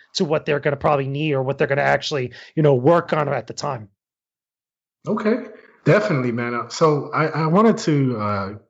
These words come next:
Speaker 2: get to know what your position is currently now, the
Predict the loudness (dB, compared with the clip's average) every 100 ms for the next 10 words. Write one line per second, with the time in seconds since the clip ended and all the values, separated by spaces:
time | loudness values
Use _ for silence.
0 | 0 0 4 4 4 2 0 0 0 0
1 | 0 0 2 4 2 0 0 0 0 0
2 | 0 0 -2 -6